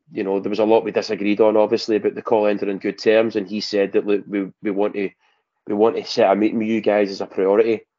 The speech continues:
So, you know, that was fine. But then that just didn't happen. You know, that it just, it just did not happen. Um, and there was no contact until I actually saw him in a cafe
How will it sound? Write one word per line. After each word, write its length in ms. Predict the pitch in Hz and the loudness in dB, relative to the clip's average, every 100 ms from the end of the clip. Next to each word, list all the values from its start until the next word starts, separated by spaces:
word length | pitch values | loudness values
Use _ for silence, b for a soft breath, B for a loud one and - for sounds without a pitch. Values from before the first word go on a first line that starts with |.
| - | -6
So, 200 | - 120 | -2 2
you 120 | 123 | 4
know, 280 | 110 110 110 117 | 4 4 2 0
that 120 | 107 | 0
was 100 | - | 0
fine. 180 | 107 107 | -2 0
But 100 | 110 | 0
then 160 | 117 | 2
that 180 | 113 120 | 2 0
just 200 | 113 - | -4 -8
didn't 180 | 101 90 | -8 -4
happen. 360 | 92 - 113 _ _ - | -4 -2 -8 _ _ -8
You 100 | 98 | -2
know, 100 | 92 | 0
that 220 | 98 - 101 | 0 0 -6
it 260 | 95 98 | -8 -8
just, 180 | 107 - 107 | -8 -8 -10
it 120 | 95 | -6
just 200 | 104 - - | -8 -6 -4
did 180 | 98 | -2
not 200 | 101 98 | 0 0
happen. 340 | 92 95 120 107 _ _ - | 0 -2 -2 -12 _ _ -4
Um, 440 | 98 95 95 98 | -2 0 -2 -4
and 140 | 101 101 | -2 -2
there 80 | |
was 140 | 98 107 | -2 -2
no 120 | 98 | -4
contact 640 | - 98 101 113 107 - - | 0 -2 2 2 0 -4 -14
until 520 | 98 - 95 95 92 _ b b | -12 0 2 2 -2 _ b b
I 180 | 104 117 | 2 2
actually 280 | 117 - 107 | 0 -4 -2
saw 340 | 123 110 113 | 4 6 6
him 220 | 117 110 _ - | 4 -4 _ -10
in 80 | 104 | -6
a 80 | 101 | -4
cafe 640 | 113 107 - 113 104 | -2 -2 2 2 2